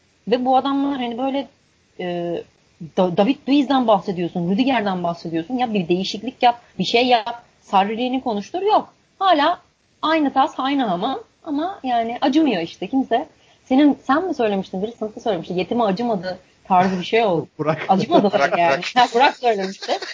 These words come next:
Speaker 1: Yetime acımadılar yani. Özellikle
Speaker 2: Şimdi
Speaker 1: Zinchenko ve Sterling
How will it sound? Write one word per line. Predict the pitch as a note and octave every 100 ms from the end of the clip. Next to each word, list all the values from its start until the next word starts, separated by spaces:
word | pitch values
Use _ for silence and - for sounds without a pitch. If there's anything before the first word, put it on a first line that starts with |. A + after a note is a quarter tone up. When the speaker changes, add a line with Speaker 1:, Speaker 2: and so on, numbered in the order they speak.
| - -
Speaker 1:
Yetime | B3+ C4+ F#4
acımadılar | B3+ D4+ C4+ A3+ G#3+ G#3+
yani. | G#3+ G3 F#3+ F#3 F#3 _ _ _ _ - F#3+ G3+ - - E3+
Özellikle | C#3+ G#2+ D3
Speaker 2:
Şimdi | -
Speaker 1:
Zinchenko | A3+ G#3+ G#3 B3+ B3 E3 - C4
ve | A#3
Sterling | - B3+ D4 C#4 D#4+